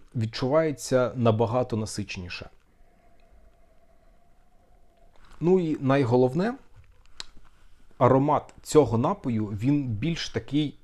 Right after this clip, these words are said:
наче трьохвимірний, він наче більш округлий і більш плотний. Ось цей товариш, він такий, знаєте, б'є короткими пострілами, а тут на тебе така прям, е, величезна,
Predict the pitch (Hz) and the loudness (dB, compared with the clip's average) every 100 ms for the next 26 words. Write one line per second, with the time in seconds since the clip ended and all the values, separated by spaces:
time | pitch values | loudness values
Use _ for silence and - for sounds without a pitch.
0 | - - 135 139 - 123 - - - - | -14 -4 -4 -4 -4 -4 -6 -20 -20 -20
1 | - - 135 127 - 110 151 117 95 95 | -20 -2 0 0 0 4 4 2 -4 -8
2 | 95 - 113 104 123 123 117 117 - 113 | -12 -12 -8 -2 -2 -2 -4 -4 -2 -2
3 | 107 120 107 - 107 - - 131 190 139 | -2 -2 -4 -8 -12 -6 0 2 2 0
4 | 123 120 - 107 107 127 - - 120 104 | -2 -4 -4 -6 -2 -4 -4 -6 -2 -2
5 | - 98 - - - - - 110 - 226 | -2 -12 -12 -18 -20 -14 -8 -8 -4 -4
6 | 226 170 170 175 160 - 131 160 - 117 | -2 0 2 2 0 -4 -4 -4 -4 -6
7 | 135 113 123 143 120 113 101 101 160 170 | -6 -6 -4 -6 -4 -4 -4 -4 -2 -2
8 | 160 - - - _ - - 143 147 156 | -4 -16 -20 -20 _ -20 -2 4 4 4
9 | - 135 139 - 110 101 - 101 98 104 | 0 -2 -2 -2 -6 -6 -8 -8 -6 -6
10 | - 113 220 240 - 120 120 147 127 90 | -6 -4 -2 -2 -4 -4 -2 -2 -2 -4
11 | - - 131 117 104 110 95 - - - | -10 -4 -2 -2 0 0 -2 -12 -20 -20
12 | - - - - 101 101 98 127 135 135 | -20 -20 -16 -8 -4 -2 2 4 4 4
13 | 156 147 123 117 107 | 4 4 2 0 0